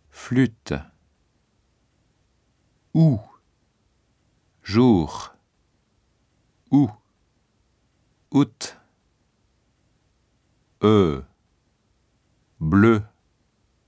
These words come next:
Veux. E. Heure. Sœur. E. Je. Fenêtre.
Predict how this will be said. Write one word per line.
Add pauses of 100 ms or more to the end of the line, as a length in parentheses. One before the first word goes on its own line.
(460)
Veux. (1900)
E. (1400)
Heure. (1400)
Sœur. (2000)
E. (1400)
Je. (1400)
Fenêtre.